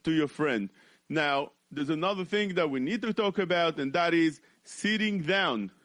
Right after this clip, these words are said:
When, uh, when we said that on Tisha B'Av they are restricted, some of the things are restricted from Chazal, and some are minhagim. So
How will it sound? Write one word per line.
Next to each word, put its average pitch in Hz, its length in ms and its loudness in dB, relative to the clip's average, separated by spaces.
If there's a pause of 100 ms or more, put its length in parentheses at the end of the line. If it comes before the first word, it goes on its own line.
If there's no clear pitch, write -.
(140)
When, 143 340 0
uh, 135 280 0
when 139 260 -2
we 135 80 -2
said 208 380 2 (1000)
that 156 300 2
on 160 160 0
Tisha 190 340 0
B'Av 185 340 2
they 180 60 2
are 165 120 4
restricted, 180 560 -2
some 220 240 0
of 190 120 -4
the 180 100 0
things 190 540 -2
are 170 380 2
restricted 160 680 -2
from 156 340 -2
Chazal, 143 580 0 (240)
and 156 180 -4
some 214 300 0
are 208 80 0
minhagim. 175 800 -2 (280)
So 240 360 -2